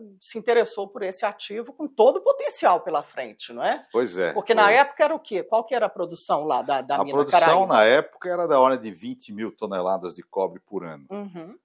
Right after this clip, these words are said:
Speaker 2: né? O, o Canadá, você sabe, é um,
Speaker 1: É.
Speaker 2: uma grande potência na área de mineração.
Speaker 1: É.
Speaker 2: E,
Speaker 1: Incrível,
Speaker 2: e
Speaker 1: né?
Speaker 2: quando eles vieram pra cá, duas coisas chamaram a atenção. A primeira foi a qualidade do ativo.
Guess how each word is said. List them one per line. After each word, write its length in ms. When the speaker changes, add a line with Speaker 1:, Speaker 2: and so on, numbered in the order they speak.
Speaker 2:
né? 240
O, 220
o 60
Canadá, 640
você 200
sabe, 420
é 120
um, 280
Speaker 1:
É. 120
Speaker 2:
uma 140
grande 420
potência 600
na 100
área 120
de 60
mineração. 600
Speaker 1:
É. 220
Speaker 2:
E, 320
Speaker 1:
Incrível, 120
Speaker 2:
e 60
Speaker 1:
né? 100
Speaker 2:
quando 220
eles 220
vieram 280
pra 220
cá, 240
duas 420
coisas 460
chamaram 380
a 40
atenção. 500
A 100
primeira 720
foi 220
a 60
qualidade 680
do 140
ativo. 460